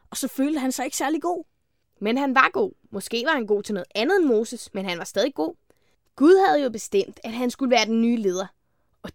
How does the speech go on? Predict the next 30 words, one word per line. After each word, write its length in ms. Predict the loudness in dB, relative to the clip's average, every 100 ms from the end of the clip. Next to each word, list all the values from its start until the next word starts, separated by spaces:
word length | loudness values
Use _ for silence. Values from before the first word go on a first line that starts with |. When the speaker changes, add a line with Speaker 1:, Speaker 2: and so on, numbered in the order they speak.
| -2
Speaker 2:
det 100 | 0
ville 160 | 0
han 140 | -2 -6
ikke 200 | -8 -8
have 100 | -4
gjort, 280 | -2 -2
hvis 220 | -4 -6 -6
ikke 200 | -2 0
Josfa 300 | -2 -4 -10
var 260 | -6 -2
ret 80 | -2
så 160 | -2 -4
dygtig, 280 | -4 -2 -4
tror 160 | -2 -2
jeg. 160 | -4 -8 _ _ _ _ -10
Speaker 1:
Det 80 | -8
var 80 | -8
da 80 |
godt, 220 | -6 -6 -4
at 100 | 0
både 220 | 6 6
Gud 260 | 6 4 4 4
og 80 | 2
Moses 460 | 2 0 -4 -8 -8
og 100 | -8 -6
alle 220 | -2 0
de 140 | 0
andre 280 | -4 -4 -6
fortalte 460 | -6 -6 -4 -4 -2
Josfa, 340 | -2 -2 -8